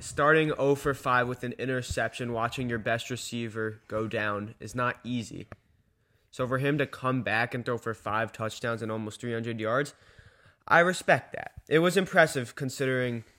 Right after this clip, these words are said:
his receiving core was not there. Um, in the final minute, him driving down, I was shocked.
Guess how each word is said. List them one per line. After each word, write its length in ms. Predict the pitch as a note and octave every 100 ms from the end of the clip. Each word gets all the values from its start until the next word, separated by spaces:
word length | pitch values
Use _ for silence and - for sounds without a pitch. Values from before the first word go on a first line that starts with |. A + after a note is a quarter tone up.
| -
his 180 | B2 A#2
receiving 400 | A2+ - B2+ B2
core 160 | B2+
was 140 | A2+ A2
not 300 | A2+ A2 -
there. 300 | G#2+ A2+ A2+ - - - -
Um, 460 | A#2 A#2 A2+ A2 - - - - _ _ _ _ _
in 300 | C3 C3 B2
the 140 | C3 A#2+
final 380 | - C3+ C3+
minute, 500 | B2 A2+ B2 B2+ - _
him 260 | - A#2 A2+
driving 420 | A2 A2 A2+ A2+
down, 340 | G2+ G2 A2+ G#2+
I 100 | G#2+
was 140 | G2+
shocked. 560 | - A2 A#2 A#2 -